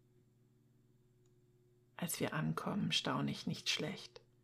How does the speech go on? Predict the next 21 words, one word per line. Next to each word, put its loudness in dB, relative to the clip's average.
Nicht 4
nur 2
kleine 0
Fische 2
sind -2
hier 0
im -2
Moment 0
ganz 2
zahlreich, -2
auch 2
Laichschnüre 2
haben 6
sich 0
in 8
großer 0
Zahl 4
in 0
den 0
Ästen -2
verfangen. -2